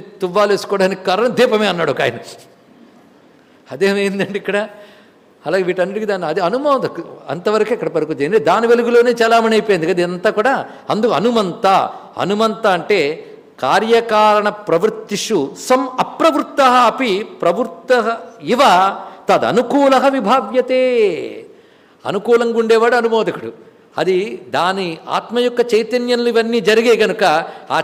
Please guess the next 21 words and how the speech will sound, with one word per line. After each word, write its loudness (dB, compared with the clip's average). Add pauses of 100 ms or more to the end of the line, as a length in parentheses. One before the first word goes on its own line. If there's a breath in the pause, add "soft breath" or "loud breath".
చైతన్యం -2
దీనికి -2
అనుకూలించిందా -2
అన్నట్లుంది 0
కనుక 2
దానికి 0
హనుమంత -2
అన్నారు -4
ఇక్కడ. 0
అంటే -6
నా -2
స్వరూపం -2
నిజానికి -4 (400 loud breath)
వాటికి -2
అంటుట -4
లేదు 4
అని 0
ఆ 0
పరభావం 2
తెచ్చుకోవడం -2
కోసం -2